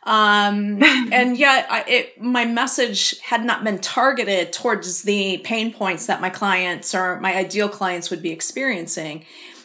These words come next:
Speaker 1: And having somebody
Speaker 2: Yeah.
Speaker 1: think through those things together with me has been instrumental. Like, I've really needed that guidance to be able to get clear on what it is that I'm even doing. I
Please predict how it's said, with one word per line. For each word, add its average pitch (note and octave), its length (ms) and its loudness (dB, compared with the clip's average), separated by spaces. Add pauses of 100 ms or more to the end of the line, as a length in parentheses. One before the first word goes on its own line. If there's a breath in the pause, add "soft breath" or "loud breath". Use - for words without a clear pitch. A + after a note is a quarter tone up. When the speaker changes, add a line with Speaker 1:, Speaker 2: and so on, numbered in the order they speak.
Speaker 1:
And G#3 140 0
having B3+ 360 2
somebody G3+ 920 2
Speaker 2:
Yeah. - 80 -20 (220 loud breath)
Speaker 1:
think C#4 440 -2
through C#4+ 460 -2
those G#3+ 340 0
things E4 440 0
together F#3 440 0
with F3+ 320 0
me F3+ 360 -6 (500 loud breath)
has G#3 320 0
been G3 640 2
instrumental. G3+ 800 0
Like, F3+ 200 -2
I've G#3 280 4
really G#3+ 320 -2
needed G3+ 340 0
that E3 260 2
guidance F#3+ 600 2 (100)
to A3+ 60 -6
be G3+ 240 -2
able F#3+ 260 2
to G3+ 140 -2
get G3 180 -2
clear C#4+ 400 0
on F#3+ 160 0
what G3+ 140 0
it G3 100 -2
is F#3+ 160 -2
that F#3 140 2
I'm C4 220 4
even F3 260 -4
doing. E3 520 -4
I - 40 -20